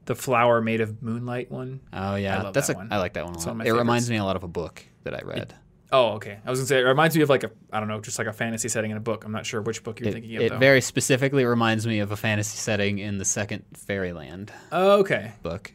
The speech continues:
Speaker 1: Yeah.
Speaker 2: It's like if you read a passage, in fact, somebody, when I mentioned it in the caption, somebody commented the passage that describes it.
Speaker 1: Really?
Speaker 2: Yeah, on my Instagram. And, like, if you read it, it's, like,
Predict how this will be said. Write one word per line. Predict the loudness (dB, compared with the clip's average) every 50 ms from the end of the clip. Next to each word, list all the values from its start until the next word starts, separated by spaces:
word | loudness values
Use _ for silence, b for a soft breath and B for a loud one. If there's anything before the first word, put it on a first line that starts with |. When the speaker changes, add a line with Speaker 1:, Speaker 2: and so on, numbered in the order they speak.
| _ -6
Speaker 1:
Yeah. | -4 -4 -4 -2 -2
Speaker 2:
It's | -2 0 4
like | 4 4 4 4
if | 0 0 2
you | 2 2
read | 4 4 4 2
a | 2
passage, | 0 0 0 0 0 0 -2 -2 -2 -6
in | -8 -8 -2 2
fact, | 2 2 2 0
somebody, | -4 -4 -2 0 0 0 0 0 -2
when | -2 0 0
I | 2
mentioned | 2 0 -2 -2 -4 -6 -6
it | -6
in | -8
the | -10
caption, | -4 -4 -4 -4 -4 -6 -6
somebody | -4 -4 -2 -2 -4 -4 -6
commented | -6 -6 -4 -2 -2 -2 -4 -6 -10 -8 -8
the | -6 -4
passage | -4 -4 -4 -6 -6 -8 -10 -10 -10
that | -10 -10 -8
describes | -8 -10 -8 -6 -6 -6 -6 -4 -2
it. | -2 -2 -2 -4 -12 -4
Speaker 1:
Really? | -2 2 4 4 4 4 2 -8 -18 -10 0
Speaker 2:
Yeah, | 2 2 2 4
on | 2 0 -2
my | -2 -2
Instagram. | -4 -4 -6 -4 -4 -4 -4 -4 -4
And, | -6 -8
like, | -8 -8 -8
if | -6
you | -6 -4 -4
read | -2 -2 0 0
it, | 0 -2 -4 _ -20
it's, | -18 -16 -12 -12
like, | -12 -12 -12